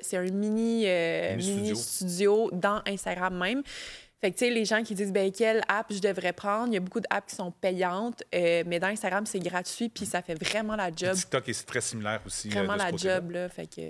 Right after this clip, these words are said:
Speaker 2: Puis si, euh, pour un coût modique par année, là, honnêtement, Canva, euh, devient un must aussi à être, à utiliser parce que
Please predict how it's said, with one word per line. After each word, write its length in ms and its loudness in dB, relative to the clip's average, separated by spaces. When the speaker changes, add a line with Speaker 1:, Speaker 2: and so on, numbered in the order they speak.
Speaker 2:
Puis 100 -6
si, 500 2
euh, 340 2
pour 160 -4
un 80 0
coût 140 -4
modique 480 0
par 160 0
année, 260 -2
là, 120 -2
honnêtement, 300 0
Canva, 640 -2
euh, 280 -4
devient 300 -2
un 140 0
must 380 -4
aussi 320 -2
à 180 0
être, 220 -12
à 200 -4
utiliser 440 -6
parce 180 -6
que 180 -4